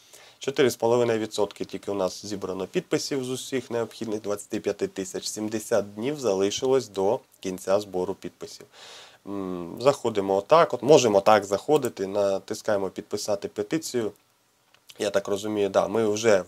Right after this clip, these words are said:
якби в своєму кабінеті, тому зараз вона повинна бути підписана, в принципі, без питань. Я ж кажу, бачите, походу в мене от другий раз зараз ось, ось, петиція підписана, дякую за активну,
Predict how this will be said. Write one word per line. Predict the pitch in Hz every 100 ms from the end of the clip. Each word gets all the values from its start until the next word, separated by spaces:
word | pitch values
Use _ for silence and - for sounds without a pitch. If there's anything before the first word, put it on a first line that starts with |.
| 98
якби | 98 92
в | 98
своєму | 104 98 98
кабінеті, | 101 113 143 180 104
тому | 98 101
зараз | 98 135 113 -
вона | 95 113
повинна | 90 95 104 95
бути | 87 101 98 - - -
підписана, | - - 120 117 98 92
в |
принципі, | - 107 113 - 90
без | 98 104
питань. | - - - 123 _ - - - - - - - - _
Я | 123
ж | -
кажу, | 160 120
бачите, | 127 147 -
походу | 113 131 170 143
в | 135
мене | 165 147
от | 117
другий | 127 147 123
раз | 135 151
зараз | 110 131 151 -
ось, | 104 95 -
ось, | 110 104 - -
петиція | 123 160 - 127
підписана, | 120 127 202 - 143 117
дякую | 131 139 123
за | 110 107
активну, | - 143 131 123